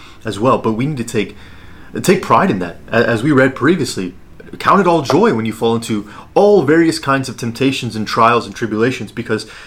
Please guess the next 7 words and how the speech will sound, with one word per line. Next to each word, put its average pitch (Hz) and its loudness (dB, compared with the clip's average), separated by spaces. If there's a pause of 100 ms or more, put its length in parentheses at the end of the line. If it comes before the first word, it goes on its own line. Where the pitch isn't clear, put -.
(260)
in 196 4
doing 208 4
that, 117 0
it 123 -10
produces 131 -2
the - -8
character 156 0